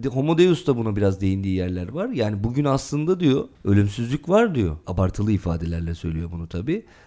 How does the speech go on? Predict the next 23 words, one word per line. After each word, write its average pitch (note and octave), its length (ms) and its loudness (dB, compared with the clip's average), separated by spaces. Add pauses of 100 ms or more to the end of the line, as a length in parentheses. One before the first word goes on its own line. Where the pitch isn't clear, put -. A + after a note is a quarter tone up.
Zengin C#3 360 4
olan C#3 260 4
çok A#3 240 2
yaşıyor F2 360 2
diyor. B1 160 -8 (600)
Ee, G#2 220 2
gerçekten G#2+ 640 4
de C#3+ 80 2
işte A2+ 240 -4
bu G#2+ 60 -8
kan A2 280 -2
değişimleri G2+ 760 2
biliyorsun F#2+ 520 -4 (100)
hep G2+ 200 -8
böyle F#2+ 140 -2
efsane F#2+ 420 -4
gibi F2+ 340 -6
anlatılır. F2+ 600 -8 (260)
Çeşitli G#2+ 460 -6
bilmediğimiz G2+ 600 0 (120)
i-, A#2+ 240 -4
ilaçlar G2+ 480 2
olduğu, F#2+ 580 2